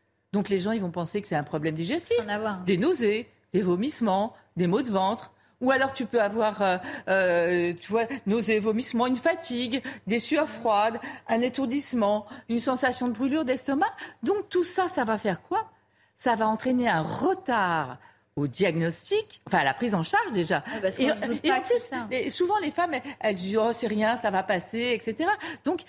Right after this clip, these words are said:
Speaker 1: il y a, on estime qu'il y aurait deux heures de retard de prise en charge entre une prise en charge chez les hommes et chez les femmes, hein. Donc,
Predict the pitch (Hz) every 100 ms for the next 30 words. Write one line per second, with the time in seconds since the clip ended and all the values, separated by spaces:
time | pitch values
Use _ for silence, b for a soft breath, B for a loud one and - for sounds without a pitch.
0 | B - 214 247 - 214 269 - - 392
1 | - 233 202 165 196 302 392 294 330 311
2 | 214 214 220 - 320 330 208 - 254 214
3 | 208 - 302 370 B B B 220 202 247
4 | 214 240 233 226 220 202 - 311 254 220
5 | 247 381 - _ 330 302 320 339 415 349
6 | 208 220 302 - 196 190